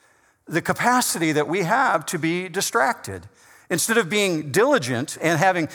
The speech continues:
vigilance about us, rather becoming completely distracted. Well, how does that happen to us? Well, on one level, it's just a rudimentary issue because this, this is a, an example of where church people go.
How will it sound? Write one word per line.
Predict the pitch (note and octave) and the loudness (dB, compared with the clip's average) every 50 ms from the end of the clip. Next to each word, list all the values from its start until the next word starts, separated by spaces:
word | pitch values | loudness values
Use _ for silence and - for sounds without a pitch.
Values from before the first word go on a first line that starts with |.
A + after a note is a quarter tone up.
| - - - | -10 -10 -8
vigilance | C3 A#2 A2 D#3+ C4+ D4+ C4+ A3+ C3+ A2+ G#2+ A2+ B2+ - - | -8 -4 0 0 0 2 0 0 0 0 -2 -2 -4 -6 -6
about | - G2+ F#2+ F#2+ G2+ G2+ | -4 -2 -2 -2 -2 -2
us, | G#2+ A#2+ - - - - - - _ - - - - _ _ - | -4 -4 -6 -8 -10 -10 -12 -16 _ -20 -20 -20 -20 _ _ -2
rather | B2+ D3 A3 D4 C4+ | 2 4 4 6 4
becoming | G3 F3+ E3+ - F3 F3 F3 - | 2 0 0 0 0 0 0 -2
completely | E3+ D3+ D3+ D#3+ F#3 F#3 G3 G#3 | -4 -4 -2 -2 -2 -2 -4 -4
distracted. | G3+ A3+ - - - A#3+ B3+ A#3 - - C3 | -2 -2 -2 0 0 0 0 0 -2 -4 -2
Well, | B2+ C#3 D3 | 0 0 0
how | G3 G#3+ | 0 -2
does | G#3 - - | -4 -4 -6
that | G3 E3 | -6 -6
happen | D#3+ A#3+ G#3 - A#2+ E2 - | -4 -4 -6 -6 -8 -10 -10
to | - F#2 | -10 -12
us? | E2 D2+ - - - - - - _ _ _ _ _ _ _ _ _ _ _ _ _ _ _ _ _ _ - | -12 -12 -12 -12 -12 -12 -14 -16 _ _ _ _ _ _ _ _ _ _ _ _ _ _ _ _ _ _ -10
Well, | - - | -6 -4
on | - - D3+ E3+ D#3 | -2 0 0 2 2
one | D#3+ E3+ D3 C3 | 2 4 4 4
level, | A2 G#2+ A2 B2+ E3 E3 - - - - - - | 2 2 2 2 0 -2 -4 -10 -20 -20 -18 -14
it's | A#3 E3 D#3+ - F3+ E3+ - - | -12 -10 -8 -6 -6 -6 -6 -6
just | E3 - - | -6 -4 -4
a | G3+ | -2
rudimentary | C#3 D3+ D3+ D3 C3 B2+ A2 - B2 A2+ A#2 A#2 A#2+ B2 C3 - | 0 0 0 0 -2 -2 -2 -2 0 0 0 0 0 -2 -4 -4
issue | - B2 A2+ - - C3 C#3+ | -4 -4 -4 -4 -4 -6 -6
because | C3+ C3+ - C#3 A#2+ A2 A2+ A2+ | -6 -6 -6 -6 -6 -6 -8 -10
this, | B2 C#3 C3 - - | -8 -8 -8 -8 -10
this | D3 - - C3+ C3 - | -12 -12 -10 -10 -8 -8
is | D3 C3 A#2+ C3 | -8 -8 -6 -4
a, | B2+ B2+ | -4 -4
an | B2+ - A#2+ | -4 -6 -6
example | B2 B2 A2 A2 A#2+ A2+ B2 B2 C3 B2 A2+ | -8 -6 -4 -4 -4 -2 -4 -4 -4 -4 -6
of | G#2 A2+ | -6 -4
where | A2+ A#2+ A#2 G#2+ - - - _ - | -2 -2 -2 -2 -4 -8 -18 _ -14
church | - - A#3 C4 - - | -8 -6 -6 -6 -6 -8
people | - A#2 - - F2 | -10 -8 -8 -8 -10
go. | E2 E2+ E2+ F2+ G#2 C3 | -10 -10 -10 -10 -10 -10